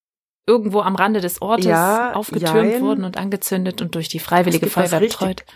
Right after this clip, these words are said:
Speaker 2: Ja, es gibt was richtig Verrücktes, das, das, äh, das Schiebefür, aber ich weiß grad gar nicht,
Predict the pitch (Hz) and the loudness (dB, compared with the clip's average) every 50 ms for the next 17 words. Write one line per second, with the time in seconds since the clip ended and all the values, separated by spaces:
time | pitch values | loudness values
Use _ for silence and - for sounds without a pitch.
0 | - - - - - _ _ _ _ _ _ _ _ _ _ _ _ _ _ _ | -20 -20 -20 -20 -20 _ _ _ _ _ _ _ _ _ _ _ _ _ _ _
1 | _ _ _ _ _ - 165 165 165 156 170 214 220 - - - 175 - - 202 | _ _ _ _ _ -2 2 2 4 4 4 4 2 0 -4 -8 -10 -6 -4 -2
2 | - 196 190 - 214 220 220 - 202 - - 175 196 226 220 - 202 185 - - | -2 -2 -2 0 0 -2 0 -2 -2 -2 0 0 0 0 0 -2 -6 -6 -4 -8
3 | 190 190 - - - - 180 - - - - - - 165 165 160 160 165 165 - | -8 -8 -8 -8 -8 -8 -8 -8 -8 -10 -10 -6 -2 0 0 2 0 0 -2 0
4 | - - 214 233 233 226 202 - - 170 170 180 202 220 220 - _ _ _ _ | 0 2 2 2 0 0 0 0 -2 -4 -2 -2 -2 -4 -4 -8 _ _ _ _
5 | _ _ _ - - _ _ - 180 165 165 165 165 160 - - 170 185 202 208 | _ _ _ -20 -20 _ _ -4 -2 0 2 2 0 0 -2 -2 0 0 0 -2
6 | - - - 180 - - - - 151 160 - - 101 220 214 - - _ | -6 -6 -6 -6 -6 -2 -2 0 0 0 0 -2 -4 -6 -10 -16 -20 _